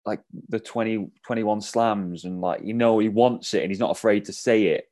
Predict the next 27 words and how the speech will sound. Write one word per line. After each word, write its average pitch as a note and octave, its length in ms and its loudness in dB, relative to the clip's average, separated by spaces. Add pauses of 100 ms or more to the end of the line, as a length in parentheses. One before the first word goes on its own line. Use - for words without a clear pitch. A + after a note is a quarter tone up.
(220)
But G#2+ 120 4
at E2+ 40 0
the F#2+ 60 -6
same G#2 280 0
time, G#2+ 280 0
he G2 80 -2
knows G2+ 300 -2
that E2+ 280 0
that's - 160 -6
not - 140 -4
gonna G2+ 140 -4
make G2 280 -2
him F#2+ 100 -4
happy G2+ 360 -6
in F#2 100 -4
life. G2 460 0
And, F#2 180 -6 (800)
like, - 360 0
Ash - 380 -2
as G2 120 -10
well, G2 400 2
like, - 320 -12 (100)
it's - 420 -14
the C3+ 60 -8
perfect B2+ 460 2
example A2+ 560 0
of F2+ 240 0